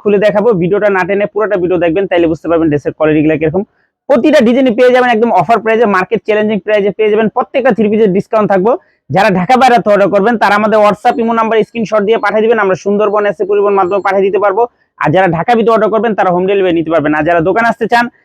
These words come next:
সরাসরি দোকানে এসে পড়বেন। আমাদের দোকান হলো ঢাকা ইসলামপুর লায়ন টাওয়ারের গলি, বিজনেস পয়েন্ট মার্কেটের সাতের বিল্ডিংটাতে দেখবেন বিশাল বড় করে সাইনবোর্ড লাগানো আছে সামিয়া ফ্যাশন, দোতলায় তিনতলায় এসে পড়বেন। তারপরেও যারা না চিনবেন, স্ক্রিনে দুইটা নাম্বার দেওয়া আছে, ইসলামপুর আইসা আমাদের ফোন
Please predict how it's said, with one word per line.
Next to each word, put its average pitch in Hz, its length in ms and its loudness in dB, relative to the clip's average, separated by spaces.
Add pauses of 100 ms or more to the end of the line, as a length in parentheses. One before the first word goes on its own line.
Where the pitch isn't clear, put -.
(200)
সরাসরি 254 460 2
দোকানে 254 240 2
এসে 220 180 0
পড়বেন। 240 280 2
আমাদের 208 240 0
দোকান 226 200 0
হলো 226 120 2 (120)
ঢাকা 165 240 -6
ইসলামপুর 202 460 -2
লায়ন 196 240 0
টাওয়ারের 220 300 2
গলি, 190 220 0
বিজনেস 190 340 -2
পয়েন্ট 226 200 0
মার্কেটের 220 320 0 (360)
সাতের 196 320 0
বিল্ডিংটাতে 254 460 0
দেখবেন 240 280 0
বিশাল 240 320 2
বড় 240 160 2
করে 226 200 0
সাইনবোর্ড 196 340 -2
লাগানো 208 280 0
আছে 214 120 -4 (100)
সামিয়া 202 280 -2
ফ্যাশন, 214 260 0 (340)
দোতলায় 214 420 2
তিনতলায় 220 340 2
এসে 214 160 -2
পড়বেন। 214 300 0
তারপরেও 240 400 -2
যারা 269 180 2
না 269 120 0
চিনবেন, 262 240 0 (120)
স্ক্রিনে 240 260 -4
দুইটা 233 220 0
নাম্বার 190 260 0
দেওয়া 226 180 4
আছে, 247 160 0 (540)
ইসলামপুর 240 460 0
আইসা 269 220 2 (340)
আমাদের 190 280 0
ফোন 208 120 -2